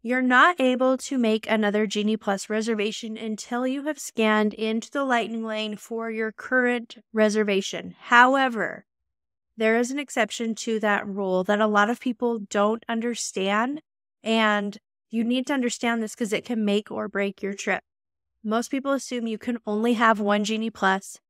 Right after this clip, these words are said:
reservation at a time, and that is not true. If your return time is more than two hours out, then at the two-hour mark, you'll be able to make another Genie Plus reservation. So at that point, you would be holding more than one Genie Plus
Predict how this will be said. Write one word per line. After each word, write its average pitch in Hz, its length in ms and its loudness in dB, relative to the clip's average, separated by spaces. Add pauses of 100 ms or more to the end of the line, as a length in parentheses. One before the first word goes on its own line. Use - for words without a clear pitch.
(160)
reservation 214 640 -4
at 202 160 -4
a 214 40 -6
time, 320 480 2 (120)
and 226 120 -2
that 214 140 -2
is 208 140 -8
not 202 180 -4
true. - 200 -10 (840)
If 254 240 2
your 339 160 0
return 247 380 0
time 277 300 0
is 226 160 -4
more 220 220 2
than 220 140 2
two 254 300 -2
hours 226 360 2
out, 202 600 -2 (580)
then 226 220 2
at 214 200 0
the 240 100 -2
two-hour 254 580 2
mark, 220 380 2
you'll 214 160 0
be 269 140 0
able 233 200 -2
to 254 140 -4
make 214 240 -2
another 208 420 0
Genie 202 420 -4
Plus - 680 -2 (240)
reservation. 202 880 -2
So 214 160 -6
at 202 160 -8
that 330 240 0
point, 226 260 2
you 220 140 -4
would 214 100 -6
be 226 120 0
holding 214 520 0
more 208 240 0
than 220 220 -6
one 196 320 -4 (460)
Genie 208 360 -2
Plus 190 540 -2